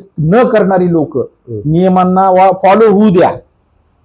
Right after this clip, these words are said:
Speaker 1: असे सांगणाऱ्याच लोकांकडनं लातूर शहराचं भलं होऊ शकतं.
Speaker 2: विद्यमान नगरसेवकामध्ये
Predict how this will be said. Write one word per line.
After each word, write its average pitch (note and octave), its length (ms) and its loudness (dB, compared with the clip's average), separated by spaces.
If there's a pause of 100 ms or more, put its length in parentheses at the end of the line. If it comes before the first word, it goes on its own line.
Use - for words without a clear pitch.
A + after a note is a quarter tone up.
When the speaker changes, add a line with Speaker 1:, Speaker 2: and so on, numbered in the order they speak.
(500)
Speaker 1:
असे E3 260 -2
सांगणाऱ्याच F#3 500 -2
लोकांकडनं D#3 680 -4
लातूर C3 320 -4
शहराचं B2+ 340 -4
भलं C#3+ 200 0
होऊ A2 100 -2
शकतं. - 540 -12
Speaker 2:
विद्यमान D3+ 580 2
नगरसेवकामध्ये A#2 1120 -2